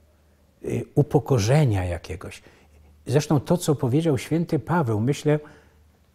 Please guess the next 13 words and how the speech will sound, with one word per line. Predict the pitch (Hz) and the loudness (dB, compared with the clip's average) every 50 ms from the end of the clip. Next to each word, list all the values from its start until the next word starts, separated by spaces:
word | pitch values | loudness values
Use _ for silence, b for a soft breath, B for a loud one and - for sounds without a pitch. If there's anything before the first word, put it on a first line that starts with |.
| _ _ - | _ _ -4
i | 120 | -2
to | 110 - 156 | 0 2 2
cytuje | 135 - - - 117 - - - 190 175 127 113 110 104 98 95 - - | 2 2 0 -4 -4 -4 -2 0 2 2 2 2 0 0 -2 -4 -6 -6
Jan | - 107 120 123 127 | -2 0 0 0 0
Paweł | 110 - 127 117 120 117 | 0 0 0 2 2 0
drugi | 95 85 110 135 143 135 135 139 131 - B B B B B _ | 0 2 2 2 2 2 2 0 0 -2 B B B B B _
w | - - | -4 0
Nowo | 117 127 123 131 135 | 2 2 4 4 4
Millenio | 120 120 117 110 123 127 127 127 | 4 4 4 4 2 2 4 2
Ineunte, | 117 110 110 110 107 117 135 143 - - 110 | 2 2 2 0 2 2 2 2 2 0 0
mówiąc | 110 123 123 131 123 110 - | 0 2 2 2 0 0 0
o | 117 | -2
miłosierdziu: | 107 107 104 101 104 - - - 117 113 101 92 104 110 | -2 0 0 0 -2 -2 -2 -2 -2 -2 -2 -2 -4 -4